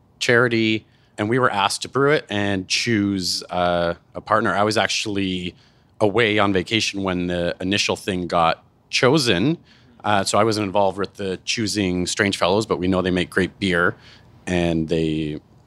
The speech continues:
they're fun to work with. So we, we asked them, like, "Hey, do you guys wanna brew a beer together?" So the actual brew day doesn't involve as much collaboration as people might think because they don't know how to operate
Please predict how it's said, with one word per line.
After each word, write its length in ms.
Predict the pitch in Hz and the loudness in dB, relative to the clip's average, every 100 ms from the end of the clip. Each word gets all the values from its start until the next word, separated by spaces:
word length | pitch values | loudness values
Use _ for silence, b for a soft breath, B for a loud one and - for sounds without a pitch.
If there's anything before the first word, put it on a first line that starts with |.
| _ _ _ _ 95 | _ _ _ _ -8
they're 220 | 92 80 | -6 -2
fun 240 | - 95 | -2 -2
to 100 | 82 | -2
work 240 | 85 127 - | -2 0 2
with. 300 | 196 - b b b | 2 0 b b b
So 200 | - 90 | -4 -2
we, 440 | 87 85 82 80 82 | 0 -2 -2 -4 -4
we 140 | 92 | 0
asked 200 | 87 - | 0 0
them, 100 | 87 | -4
like, 200 | 82 78 | -4 -4
"Hey, 160 | - 120 | -2 -2
do 100 | 87 | -4
you 100 | 82 | -4
guys 200 | 87 85 | -2 -2
wanna 400 | 92 85 82 80 _ _ _ _ | -2 -2 -4 -8 _ _ _ _
brew 140 | 107 | -4
a 20 | 90 | -2
beer 180 | 110 | -2
together?" 480 | 170 110 82 69 67 _ b b | -2 -2 -4 -4 -8 _ b b
So 140 | - 120 | -8 -4
the 120 | 120 | -2
actual 220 | 139 135 | -2 -2
brew 280 | 113 143 190 | -2 -2 0
day 180 | 165 143 | 0 2
doesn't 260 | 123 120 | 2 2
involve 380 | 110 101 101 95 | 0 2 2 2
as 180 | 98 92 | 0 0
much 340 | 95 95 - | -4 -4 -6
collaboration 580 | - 98 90 92 90 87 | 0 0 2 -2 -4 -8
as 60 | 85 | -12
people 260 | 92 87 | -10 -8
might 240 | 85 80 - | -4 -6 0
think 260 | 175 175 | 0 2
because 380 | 104 - 92 82 | -2 -6 -6 -6
they 160 | - 147 | 0 2
don't 140 | 123 | 4
know 100 | 104 | 2
how 140 | 101 98 | 0 0
to 80 | |
operate 800 | 92 92 98 92 85 - - - | 0 -4 -4 -4 -6 -8 -12 -12